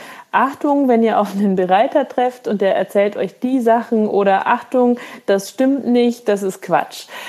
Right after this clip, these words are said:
wo du sagst, „Okay, das begegnet mir immer wieder und da möchte ich echt gern mal damit aufräumen, weil das ist Blödsinn“?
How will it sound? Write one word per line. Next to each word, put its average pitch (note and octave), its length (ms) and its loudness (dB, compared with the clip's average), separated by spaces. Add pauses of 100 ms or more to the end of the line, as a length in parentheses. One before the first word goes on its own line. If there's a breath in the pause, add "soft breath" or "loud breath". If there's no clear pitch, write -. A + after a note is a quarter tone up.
(140)
wo F#3+ 140 0
du G#3 80 2
sagst, G3 320 0
„Okay, G#3 220 -4
das G3+ 140 -2
begegnet G#3 460 -4
mir G3 120 0
immer G3 240 -2
wieder A3 320 2
und G3 220 -2
da F#3 80 -2
möchte F#3 300 -6
ich - 180 -12
echt F3 220 -4
gern F3 200 -2
mal E3 140 -4
damit F3+ 260 -6
aufräumen, E3+ 580 -4
weil E3+ 120 -2
das E3 160 -8
ist - 180 -14
Blödsinn“? - 500 -12